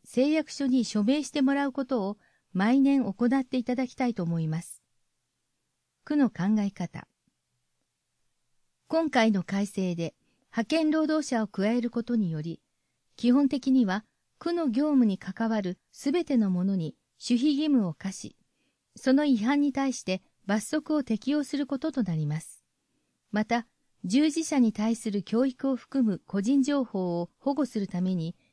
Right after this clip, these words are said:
必要な措置が労働者派遣業務にも適用されることとなります。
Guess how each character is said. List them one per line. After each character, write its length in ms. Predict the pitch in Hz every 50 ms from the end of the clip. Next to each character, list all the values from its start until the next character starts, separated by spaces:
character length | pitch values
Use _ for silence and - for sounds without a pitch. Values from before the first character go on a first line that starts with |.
| _
必 260 | - - - - 254 277
要 160 | 285 277 269
な 100 | 262 262
措 180 | 247 - 277
置 160 | 254 - 220 185
が 180 | 175 180 - _ _ _ _ _ _ -
労 220 | 190 220 277 302 311
働 240 | 262 330 320 302 -
者 80 | 220
派 200 | 185 165 185 180
遣 260 | - 277 294 285 285
業 140 | 269 302 302
務 200 | 294 262 254 254
に 100 | 254 294
も 160 | 285 254 185
適 280 | - - 165 - - 233
用 100 | 240 240
さ 160 | - - 226
れ 100 | 220 233
る 80 | 226 226
こ 140 | - 214 208
と 140 | 262 262
と 100 | - 254
な 140 | 190 160 151
り 100 | 147 139
ま 140 | 135 139 147
す。 240 | - - - -